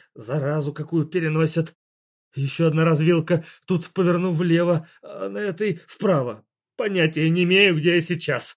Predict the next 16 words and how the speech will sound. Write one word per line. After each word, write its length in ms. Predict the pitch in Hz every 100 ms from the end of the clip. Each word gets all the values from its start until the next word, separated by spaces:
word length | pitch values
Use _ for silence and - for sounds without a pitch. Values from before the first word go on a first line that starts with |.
| _
О, 300 | 233 269 208 - _
с 80 | 160
ближайшего 600 | 156 202 220 214 196 196
окна 260 | 185 214 226
падает 460 | - 214 180 175
яркий 380 | 190 208 170 185
свет, 380 | - 196 240 - -
и 80 | 196
в 80 | 190
туннель 400 | 196 202 233 165
с 140 | -
погнутой 480 | _ 220 180 180 170
решётки 460 | 160 196 233 - 208
стекает 460 | - - 220 214
небольшая 540 | 180 165 165 160 226 190
струйка 640 | - 185 226 220 220